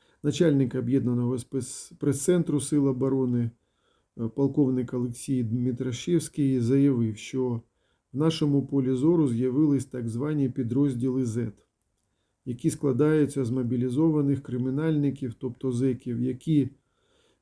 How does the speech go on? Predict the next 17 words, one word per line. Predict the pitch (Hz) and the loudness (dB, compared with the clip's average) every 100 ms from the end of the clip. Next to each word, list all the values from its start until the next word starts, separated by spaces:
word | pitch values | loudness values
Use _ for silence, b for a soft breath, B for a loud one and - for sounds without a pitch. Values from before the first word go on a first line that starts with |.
| - | -8
е, | 123 123 | -6 -4
проходять | 120 - - 147 135 139 | -4 -4 2 4 4 0
службу. | - 120 107 104 110 113 _ _ _ _ _ _ _ _ _ _ - 151 | -2 -6 -6 -8 -12 -14 _ _ _ _ _ _ _ _ _ _ -6 4
Він | 160 | 6
зазначив, | 131 139 147 160 156 117 | 6 4 4 2 0 -6
що | - 127 | -6 -6
п'ятнадцять | 139 139 139 120 120 117 | -4 -2 -2 -4 -6 -10
таких | 117 - 117 | -12 -12 -10
окупантів | 120 120 120 156 160 156 120 | -10 -8 -4 0 0 0 0
здались | 110 131 120 113 - | 2 2 2 0 -4
в | |
полон | - 120 143 156 120 | -8 -2 0 2 2
на | 117 120 | 0 0
Донецькому | 110 110 127 131 - 117 117 | 0 0 -2 -4 -6 -2 0
напрямку. | 113 104 - 113 117 - 143 _ _ _ _ _ _ _ _ _ _ _ _ _ _ - - | 0 -4 -8 -10 -10 -18 -20 _ _ _ _ _ _ _ _ _ _ _ _ _ _ -16 -8
У | 135 | 2
березні | 160 175 170 139 147 147 143 | 6 6 6 4 2 0 0